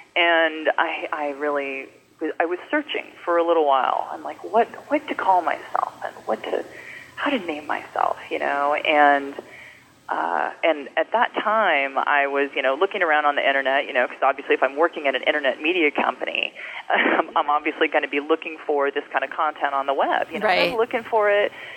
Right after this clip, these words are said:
Speaker 1: And at that time, everything I was finding was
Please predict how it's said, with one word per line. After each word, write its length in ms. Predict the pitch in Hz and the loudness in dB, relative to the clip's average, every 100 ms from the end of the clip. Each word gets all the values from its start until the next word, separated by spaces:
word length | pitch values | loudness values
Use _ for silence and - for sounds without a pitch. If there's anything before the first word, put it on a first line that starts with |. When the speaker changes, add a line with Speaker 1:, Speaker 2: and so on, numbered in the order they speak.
| - - | -18 -6
Speaker 1:
And 100 | 202 | -2
at 160 | 185 185 | -2 0
that 220 | 247 - | -2 -2
time, 380 | - 226 226 175 | -4 -4 -4 0
everything 380 | 196 214 269 240 | 0 0 -2 2
I 100 | 214 | 2
was 100 | 170 - | 0 -6
finding 400 | 165 180 185 147 | -2 -2 0 -4
was 140 | 104 | -6